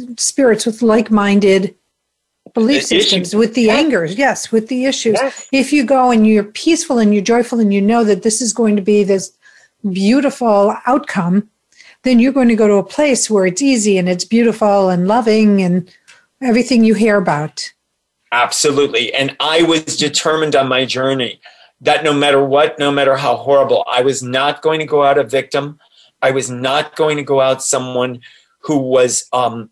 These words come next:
Speaker 2: re-, regretting or, or fearful or terrified. I was not going to do it. I was
Speaker 1: Yeah.
Speaker 2: going to meet it with as much bliss and as much joy as I possibly could.
Speaker 1: Then what a great way to, to end this,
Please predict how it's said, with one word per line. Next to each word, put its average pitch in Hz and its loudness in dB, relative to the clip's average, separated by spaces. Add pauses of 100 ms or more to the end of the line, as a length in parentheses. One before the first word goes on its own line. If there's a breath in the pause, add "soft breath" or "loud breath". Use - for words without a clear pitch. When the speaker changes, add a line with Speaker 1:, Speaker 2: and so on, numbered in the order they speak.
(340)
Speaker 2:
re-, 143 -10
regretting 139 -2
or, 123 0
or 120 2
fearful 127 -4
or 123 0
terrified. - -6 (260)
I 131 2
was 131 -4
not 143 -2
going 143 -4
to 127 -10
do 135 -10
it. - -10 (720 loud breath)
I 139 4
was 131 -4
Speaker 1:
Yeah. 202 -2
Speaker 2:
going 131 0
to 127 -8
meet 135 -6
it 160 -4 (420 soft breath)
with 143 -2
as 127 -2
much 151 -4
bliss 147 0
and 131 -2
as 123 -4
much 135 -4
joy 135 2
as - -2
I 113 0
possibly 117 -4
could. - -6 (1200 soft breath)
Speaker 1:
Then 302 -2
what 330 0
a 320 0
great 220 2
way 202 2
to, 220 0
to 247 -2
end 214 2
this, - -2